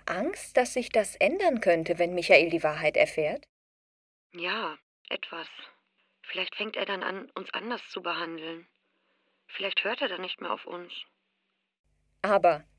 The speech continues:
Speaker 1: eines wird er mit Sicherheit nicht. Er wird nicht aufhören, Sie zu lieben. Es wird am Anfang schwer sein, vielleicht sogar sehr schwer.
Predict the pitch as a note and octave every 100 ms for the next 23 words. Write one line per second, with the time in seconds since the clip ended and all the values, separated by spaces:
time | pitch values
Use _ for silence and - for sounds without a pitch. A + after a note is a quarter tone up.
0 | _ _ - F#3+ D4+ A3 D#3 - - _
1 | - F3+ F3 F3+ F3+ F#3 E3+ E3 E3 E3
2 | D#3 - - - _ _ _ _ _ -
3 | E3+ F3+ A3 B3+ - - F3+ F#3+ F#3+ F#3
4 | F#3+ F#3 - F#3+ G#3 C#4 D3+ D3+ D3+ _
5 | _ _ _ _ _ _ _ _ G3 -
6 | C4 C4 B3 B3+ B3 B3 - - A3+ B3+
7 | B3 E3 D#3+ D#3+ C4+ B3+ C4 C4 A#3+ A3+
8 | A#3 F#3+ A3+ C#4 C4+ - D#3+